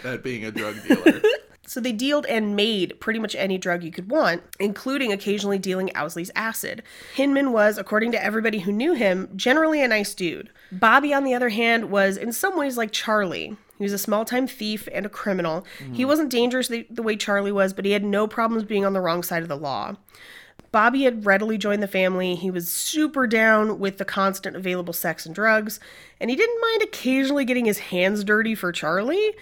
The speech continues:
Speaker 2: So he bounced back and forth between an apartment he shared with a girl and the Spahn Ranches needed. We'll get more into the Spahn Ranch in a second.
Speaker 1: This is the first time where somebody who said, "Getting my hands dirty for Charlie," that,
Speaker 2: Yeah.
Speaker 1: like, that, that, I don't wanna know what he means.
Speaker 2: Yeah, I mean, yeah.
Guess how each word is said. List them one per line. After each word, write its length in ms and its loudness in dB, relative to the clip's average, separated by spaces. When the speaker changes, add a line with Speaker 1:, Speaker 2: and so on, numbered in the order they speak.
Speaker 2:
So 140 -2
he 100 4
bounced 380 4
back 180 4
and 100 -4
forth 220 -2
between 260 -6
an 100 0
apartment 440 -2
he 80 0
shared 260 0
with 120 -4
a 40 -4
girl 440 2
and 240 2
the 40 -4
Spahn 380 -4
Ranches 340 -4
needed. 280 -4
We'll 80 -12
get 160 -8
more 340 -2
into 160 -10
the 80 -6
Spahn 300 -6
Ranch 240 -4
in 80 -8
a 20 -8
second. 460 -8
Speaker 1:
This 200 4
is 140 -8
the 140 2
first 400 0
time 520 0
where 580 2
somebody 420 2
who 80 2
said, 420 0
"Getting 320 4
my 160 2
hands 460 -6
dirty 360 0
for 200 -2
Charlie," 540 0
that, 200 2
Speaker 2:
Yeah. 120 4
Speaker 1:
like, 160 2
that, 240 -2
that, 140 4
I 60 8
don't 140 6
wanna 180 4
know 160 -2
what 120 -2
he 100 -4
means. 240 -8
Speaker 2:
Yeah, 260 4
I 80 8
mean, 220 0
yeah. 320 6